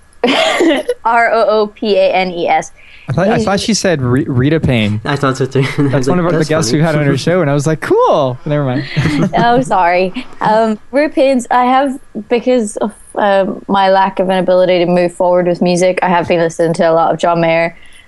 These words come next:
Speaker 1: But, um, Keaton Henson as well.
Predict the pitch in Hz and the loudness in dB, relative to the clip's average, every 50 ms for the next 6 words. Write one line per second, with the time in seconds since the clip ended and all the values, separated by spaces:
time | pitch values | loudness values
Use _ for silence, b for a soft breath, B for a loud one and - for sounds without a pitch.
0 | B - - 196 190 - - - 190 196 196 196 196 190 190 190 - - - - | B -6 -2 0 0 0 0 0 0 2 2 2 2 0 -2 -4 -6 -6 -4 -4
1 | 285 - 254 233 247 220 226 214 - 262 247 269 262 - - - - 220 202 185 | -2 -2 0 0 0 0 0 0 0 0 2 2 0 -2 -6 -6 -4 -4 -2 0
2 | 202 196 196 196 185 185 185 | 2 2 2 2 0 -2 -6